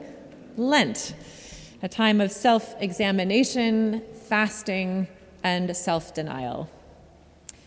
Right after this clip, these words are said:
Forty days and forty nights, as our hymn just had it, can seem like an awfully long time.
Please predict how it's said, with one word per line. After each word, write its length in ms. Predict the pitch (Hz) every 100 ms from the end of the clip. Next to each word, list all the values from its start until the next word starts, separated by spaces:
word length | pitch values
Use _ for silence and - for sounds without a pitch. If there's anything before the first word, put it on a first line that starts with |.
| - - - -
Forty 600 | - - 277 302 269 254
days 640 | 220 208 190 185 180 180 -
and 340 | 196 185 185
forty 480 | - 214 208 202 196
nights, 640 | 156 151 147 - - - -
as 180 | 185 175
our 120 | 190
hymn 500 | 180 196 202 202 196 190
just 320 | 185 180 - -
had 220 | 165 165
it, 280 | 143 - - - - - - -
can 160 | 190 175
seem 420 | 262 247 240 233 -
like 180 | 214
an 120 | 214 -
awfully 680 | 202 214 214 196 180 175 175 -
long 500 | 185 175 160 151 160 170
time. 520 | - 175 143 127